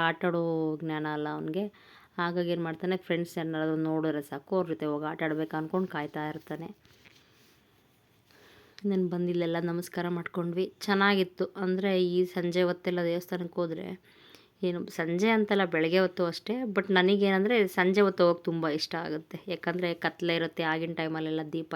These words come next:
ಎಲ್ಲ ಹಚ್ಚಿರ್ತಾರೆ, ಅದೊಂಥರ ಕಣ್ಣಿಗೆ ತುಂಬ ಚೆನ್ನಾಗಿರುತ್ತೆ ನೋಡೋದಕ್ಕೆ. ಹಾಗಾಗಿ ಏನಾದರೂ ಹೋಗ್ಬೇಕು ಅನ್ನಿಸ್ದಾಗಲೆಲ್ಲ ಆಲ್ಮೋಸ್ಟು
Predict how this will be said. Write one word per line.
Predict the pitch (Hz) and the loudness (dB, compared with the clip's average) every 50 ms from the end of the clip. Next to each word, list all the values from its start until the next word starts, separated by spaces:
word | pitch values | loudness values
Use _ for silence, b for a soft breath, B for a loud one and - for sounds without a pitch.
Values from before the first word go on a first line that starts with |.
| 156 156 | -4 -2
ಎಲ್ಲ | 156 156 156 165 | -2 -4 -4 -6
ಹಚ್ಚಿರ್ತಾರೆ, | - - - 175 165 - - - 160 156 156 160 165 175 - B B B B B B B B B B B B B _ _ | -8 -6 -6 -6 -6 -6 -6 -4 -4 -2 -2 -4 -6 -8 -12 B B B B B B B B B B B B B _ _
ಅದೊಂಥರ | 180 180 175 180 - 175 175 180 - - _ _ _ _ _ _ _ _ _ _ _ - 170 | 0 0 0 2 2 2 0 0 0 -4 _ _ _ _ _ _ _ _ _ _ _ -10 -8
ಕಣ್ಣಿಗೆ | 165 160 160 165 - - | -4 -4 -4 -4 -4 -4
ತುಂಬ | 170 170 170 170 - - | -2 0 0 -2 -2 -4
ಚೆನ್ನಾಗಿರುತ್ತೆ | 170 165 165 170 175 165 160 160 160 - 180 170 | -4 -2 -2 0 0 0 -2 -2 -4 -6 -8 -8
ನೋಡೋದಕ್ಕೆ. | 165 156 147 160 160 160 - 170 190 - B B B B B B B B B B B B B _ - | -6 -6 -6 -6 -8 -6 -4 -4 -4 -4 B B B B B B B B B B B B B _ -2
ಹಾಗಾಗಿ | 175 175 175 175 185 185 180 170 208 226 226 | -2 0 0 0 0 0 0 0 0 0 2
ಏನಾದರೂ | 208 190 175 170 170 170 170 165 | 2 0 0 0 2 2 2 2
ಹೋಗ್ಬೇಕು | 170 170 165 160 175 170 170 - - 175 170 170 170 175 170 B B B B - - | 0 0 0 -2 -2 -2 -2 -4 -2 0 0 0 0 -2 -4 B B B B -10 -6
ಅನ್ನಿಸ್ದಾಗಲೆಲ್ಲ | 170 170 175 - - - 175 170 170 170 165 165 185 214 226 202 170 | -6 -6 -6 -8 -6 -4 -2 -2 0 -2 0 0 0 0 0 0 0
ಆಲ್ಮೋಸ್ಟು | 160 151 151 151 156 - - 165 | 0 -2 -2 -4 -6 -6 -8 -8